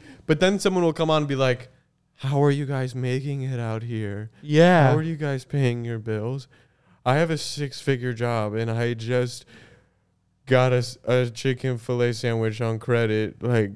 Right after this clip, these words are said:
Speaker 1: I'm on Afterpay for this Popeyes combo. How are you?" And I'm like,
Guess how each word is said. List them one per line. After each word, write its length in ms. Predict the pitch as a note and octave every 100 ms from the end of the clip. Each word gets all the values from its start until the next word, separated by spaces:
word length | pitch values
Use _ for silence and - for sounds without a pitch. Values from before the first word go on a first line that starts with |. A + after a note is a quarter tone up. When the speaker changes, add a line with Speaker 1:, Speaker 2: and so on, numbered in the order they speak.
| - -
Speaker 1:
I'm 160 | A#2+
on 160 | A#2+ B2
Afterpay 680 | A2+ A2+ A2+ B2 A#2 A2+ A2+
for 100 | A#2+
this 160 | A2+ A2+
Popeyes 580 | A2+ A2 A2 A2 A2+
combo. 520 | - A#2 A2+ A2 A2 A2+
How 220 | A2+ A#2
are 100 | A#2+
you?" 140 | A#2
And 80 | B2
I'm 100 | C3
like, 260 | A#2+ B2+